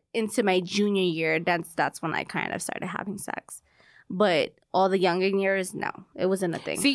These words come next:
Speaker 2: yeah, I was, like, kinda like that one and done. Like, I had
Speaker 1: Yeah, I remember you saying.
Speaker 2: lost my V card fairly young, I guess.
Speaker 1: Mm-hmm.
Speaker 2: Uh, but after that, I was just like, "This shit is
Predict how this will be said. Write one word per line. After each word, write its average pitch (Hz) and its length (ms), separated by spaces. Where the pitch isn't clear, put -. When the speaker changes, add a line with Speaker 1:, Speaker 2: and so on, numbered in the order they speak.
Speaker 2:
yeah, 254 160
I 196 120
was, 247 200
like, 226 200
kinda 196 220
like 190 140
that 165 180
one 170 180
and 156 140
done. 156 260
Like, 127 440
I 135 140
had 151 520
Speaker 1:
Yeah, 165 200
I - 60
remember - 240
you - 100
saying. - 280
Speaker 2:
lost 165 600
my 170 320
V 170 280
card 139 680
fairly 160 460
young, 135 360
I 127 120
guess. 120 440
Speaker 1:
Mm-hmm. 202 400
Speaker 2:
Uh, 185 200
but 190 120
after 214 260
that, 233 220
I 196 60
was 190 140
just 202 140
like, 185 200
"This 185 160
shit - 160
is 147 120